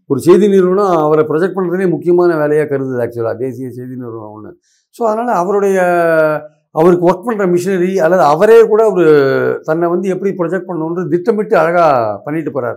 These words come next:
அதனால தான் இந்த அளவுக்கு வந்து ரெண்டாயிரத்தி பதினாலுலேருந்து மேல வந்திருக்காரு. அதோட ஒரு பகுதி தான் ரெண்டாயிரத்தி இருபத்தி நாலு நோக்கி போகும்போது இந்த செல்ஃபி பாயிண்ட் எடுக்கிறது போன்ற விஷயங்கள்லாம். இன்னைக்கு நீங்க பல மத்திய அரசு பள்ளிக்கூடங்கள், கல்லூரிகள், யூனிவர்சிட்டிலாம் பாத்தீங்கன்னா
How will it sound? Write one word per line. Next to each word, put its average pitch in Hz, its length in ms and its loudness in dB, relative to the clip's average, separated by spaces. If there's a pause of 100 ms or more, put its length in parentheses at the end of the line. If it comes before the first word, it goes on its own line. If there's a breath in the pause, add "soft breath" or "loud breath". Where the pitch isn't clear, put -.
(320)
அதனால 185 280 2
தான் 208 100 2
இந்த 185 160 -2
அளவுக்கு 196 260 0
வந்து 185 160 0
ரெண்டாயிரத்தி 170 320 -2
பதினாலுலேருந்து 160 420 -4
மேல 147 480 -2
வந்திருக்காரு. 127 400 -4 (340)
அதோட 190 280 6
ஒரு 175 180 4
பகுதி 202 260 2
தான் 208 200 2
ரெண்டாயிரத்தி 180 320 -2
இருபத்தி 180 220 -2
நாலு 170 200 -2
நோக்கி 165 200 -2
போகும்போது 170 680 0
இந்த 147 140 -4
செல்ஃபி 190 300 0
பாயிண்ட் 170 280 -2
எடுக்கிறது 156 380 -2
போன்ற 151 260 -2
விஷயங்கள்லாம். 139 560 -4 (320)
இன்னைக்கு 170 260 0
நீங்க 180 160 0
பல 170 240 2
மத்திய 165 280 0
அரசு 175 200 -2
பள்ளிக்கூடங்கள், 170 600 0
கல்லூரிகள், 170 640 0
யூனிவர்சிட்டிலாம் 160 640 -2
பாத்தீங்கன்னா 160 400 0